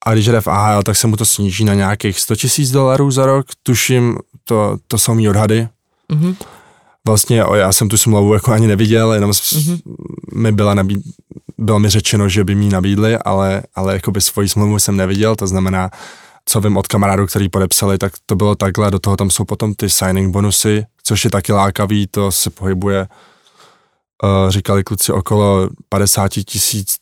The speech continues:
Speaker 1: dolarů za rok ještě navíc, to znamená, jako peníze to jsou hezký, ale stejně ve finále z toho člověk zdaní něco a,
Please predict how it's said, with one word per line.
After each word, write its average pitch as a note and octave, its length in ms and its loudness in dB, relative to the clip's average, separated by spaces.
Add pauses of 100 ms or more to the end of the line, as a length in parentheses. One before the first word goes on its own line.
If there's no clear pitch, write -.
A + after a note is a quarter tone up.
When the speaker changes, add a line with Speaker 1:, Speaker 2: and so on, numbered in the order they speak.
Speaker 1:
dolarů G2 760 2 (240)
za F#2+ 440 0
rok A2 340 0
ještě B2 680 -2 (800)
navíc, G#2+ 600 -2
to G2+ 140 -2
znamená, F#2+ 500 2 (880)
jako A2 220 0
peníze A2 420 2
to B2 100 -4
jsou A#2 440 2 (360)
hezký, G#2+ 440 0
ale A2+ 140 4
stejně G#2+ 300 0
ve G#2 120 0
finále G2+ 320 -2
z - 80 -4
toho G#2+ 140 -2
člověk G2+ 340 -4
zdaní F#2+ 340 -2
něco G#2+ 480 -2
a, G2+ 160 0